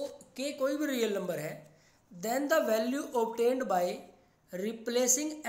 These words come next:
X by K, यानी कि X की जगह पे क्या put कर दिया? K। किस में put कर दिया? P X में, P X में हमने put कर दिया। P X कुछ भी है, तो उसमें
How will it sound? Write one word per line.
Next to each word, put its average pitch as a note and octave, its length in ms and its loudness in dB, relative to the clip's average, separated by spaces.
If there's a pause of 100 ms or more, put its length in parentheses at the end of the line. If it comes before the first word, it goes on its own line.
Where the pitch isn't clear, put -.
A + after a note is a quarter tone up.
X A#3 260 -4
by G3+ 120 -2 (200)
K, F3 160 -6 (760)
यानी G3 160 -2
कि B3+ 180 -10 (160)
X G#3 280 0
की B3 100 -6
जगह F#3+ 360 -2
पे G#3 60 -6
क्या G3 220 -6
put F3 260 -12
कर D#3 180 -10
दिया? D#3+ 260 -8 (360)
K। E3 120 -8 (340)
किस B3 200 -8
में C4+ 140 -2
put C#4 200 -10
कर B3 160 -2
दिया? A#3 320 -2 (640)
P A3+ 240 0
X - 280 -4
में, C3 140 -14 (1400)
P A3 140 -4 (360)
X - 160 -4
में G#3 160 -4
हमने F3+ 240 -4 (100)
put - 200 -10
कर C#3 120 -10
दिया। C3+ 240 -16
P F#3 180 -8
X - 80 -6
कुछ G#3+ 260 -8
भी A#3+ 160 -2
है, A3 160 2 (720)
तो G3+ 100 -8
उसमें A3 260 -4